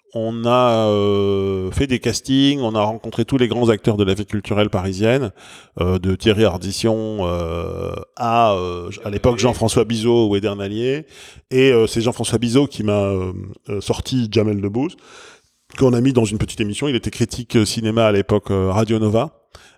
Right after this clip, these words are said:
Et, euh, c'est là où effectivement Canal l'a repéré parce qu'il, il avait jamais fait de télé.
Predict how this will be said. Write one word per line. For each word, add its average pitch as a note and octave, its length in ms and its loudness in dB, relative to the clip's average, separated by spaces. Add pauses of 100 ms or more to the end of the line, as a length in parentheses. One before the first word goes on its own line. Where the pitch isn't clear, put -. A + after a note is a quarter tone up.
(120)
Et, B2 240 4
euh, G2+ 760 4
c'est G#2+ 180 -2
là C3 240 4
où A#2 160 4
effectivement A2 680 -4
Canal A2+ 300 -4
l'a G#2 160 -2
repéré G#2 400 -2
parce - 120 -12
qu'il, F#2+ 220 -6 (160)
il G#2+ 60 -14
avait F2+ 100 -10
jamais G2+ 180 -4
fait G#2+ 120 -8
de G2+ 60 -10
télé. A#2+ 440 -4